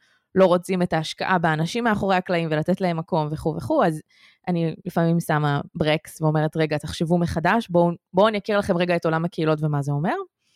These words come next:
או מצד שני, אם באמת זה המקום הנכון, זאת אומרת, יש שם את ההבנה ויש שם את ה-, אה, את הירידה לפרטים האלה של כל אדם ואדם, אז, אה,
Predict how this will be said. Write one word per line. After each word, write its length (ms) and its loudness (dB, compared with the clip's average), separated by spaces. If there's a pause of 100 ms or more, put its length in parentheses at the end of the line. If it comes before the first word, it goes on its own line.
(460)
או 60 0
מצד 240 -2
שני, 340 0
אם 60 2
באמת 340 4
זה 100 4
המקום 400 2
הנכון, 460 2
זאת 140 -6
אומרת, 360 -2
יש 160 2
שם 140 2
את 200 0
ההבנה 440 2 (160)
ויש 200 0
שם 140 -2
את 320 -4
ה-, 300 -4 (460)
אה, 240 2
את 120 -4
הירידה 340 2
לפרטים 500 -2
האלה 320 0
של 220 -4
כל 300 4
אדם 320 0
ואדם, 460 -2 (680)
אז, 260 2
אה, 260 6